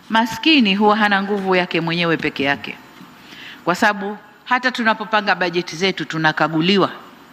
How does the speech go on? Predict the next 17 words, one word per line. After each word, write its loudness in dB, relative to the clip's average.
na 2
mashirika 0
makubwa -2
ya 0
kimataifa -2
ambayo 0
nayo 0
wanatupa 0
fedha, 0
si 0
kutugaia 2
kwa, 0
kwa, -2
kwa -2
kutukopesha, -2
lakini 0
tunakaguliwa. 0